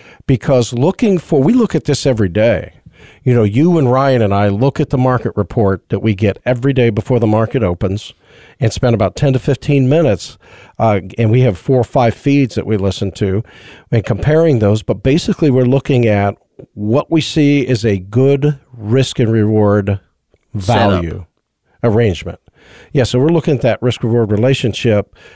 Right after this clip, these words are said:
Speaker 1: uh, on any particular position we're looking at as a possible buy in that day.
Speaker 2: Mm-hmm. Or a sell on the other side.
Speaker 1: Or a sell on the other side where we should be moving out. And not that we're traders. We don't think that that's the path. We're looking for trends.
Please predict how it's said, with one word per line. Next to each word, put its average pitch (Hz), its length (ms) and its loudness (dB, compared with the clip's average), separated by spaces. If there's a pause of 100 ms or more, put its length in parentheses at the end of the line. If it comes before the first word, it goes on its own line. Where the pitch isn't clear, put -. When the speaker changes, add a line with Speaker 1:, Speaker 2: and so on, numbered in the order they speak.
(240)
Speaker 1:
uh, 101 360 0
on 113 260 -2
any 160 260 2
particular 135 640 -2
position 107 600 -2
we're 110 180 2
looking 117 440 0
at 101 380 -2
as 107 140 -6
a 92 140 -6 (200)
possible 110 520 -2
buy 92 640 -4
in 139 180 4
that 107 220 -2
day. 98 400 -4 (280)
Speaker 2:
Mm-hmm. 104 380 -12
Or 139 160 2
a 117 80 0
sell 127 360 -2
on 107 120 -4
the 110 120 -4
other 104 180 -4
side. 78 380 -10 (140)
Speaker 1:
Or 95 220 -8
a 95 60 -6
sell 98 220 -2
on 101 80 0
the 113 100 2
other 131 180 2
side 98 280 -2
where 92 120 -2
we 92 100 0
should 95 200 -4
be 101 100 0
moving 101 360 0
out. 113 360 -2 (280)
And 175 120 2
not 240 160 2
that 208 100 2
we're 135 140 0
traders. 139 760 0
We 127 120 0
don't 135 200 0
think 131 200 -2
that 107 140 -2
that's 113 360 -2
the 107 120 -6
path. 123 460 -2
We're 131 100 2
looking 156 260 0
for 107 140 -2
trends. 90 640 -6